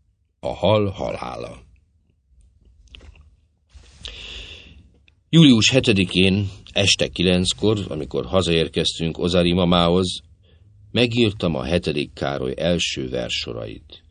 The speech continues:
Másnap reggelre elkészült a dráma első száz verse, és ebben a százban az a harminchat vagy harmincnyolc sor, melyben Jakub oroszlán vadászatáról van szó.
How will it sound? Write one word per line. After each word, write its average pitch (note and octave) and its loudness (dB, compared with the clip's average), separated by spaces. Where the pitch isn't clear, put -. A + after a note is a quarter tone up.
Másnap F#2+ 2
reggelre F#2+ 4
elkészült F2+ 2
a E2 2
dráma E2 2
első F2 2
száz C#2 -2
verse, B1+ -4
és - -12
ebben G#2 2
a F#2+ 2
százban A2+ 0
az G#2 0
a G2 4
harminchat G2 2
vagy D#2 -2
harmincnyolc D#2 0
sor, F2 0
melyben D#2+ 0
Jakub G2+ 0
oroszlán D2+ -2
vadászatáról C2+ -6
van B1 -8
szó. - -8